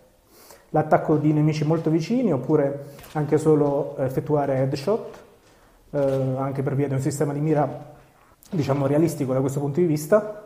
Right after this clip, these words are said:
che riflette dunque quello che dovrebbe accadere se ci si trovasse appunto con, con una minaccia, eh, di questo tipo, eh, nelle immediate vicinanze.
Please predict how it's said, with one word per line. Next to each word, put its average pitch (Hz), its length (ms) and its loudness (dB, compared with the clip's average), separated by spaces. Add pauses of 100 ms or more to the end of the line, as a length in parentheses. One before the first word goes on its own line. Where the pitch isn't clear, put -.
(760)
che 156 100 0
riflette 143 380 0
dunque 156 260 2
quello 175 160 6
che 165 140 2
dovrebbe 151 380 4
accadere 165 840 4 (180)
se 143 720 2
ci 156 120 0
si 147 100 2
trovasse 139 680 0
appunto 131 440 -2
con, 135 420 -4
con 139 120 -2
una 143 180 -2
minaccia, 143 800 -4 (340)
eh, 123 460 -6
di 147 120 -2
questo 165 320 2
tipo, 165 1300 4
eh, 127 40 -6
nelle 135 460 0
immediate 143 440 0
vicinanze. 123 840 -8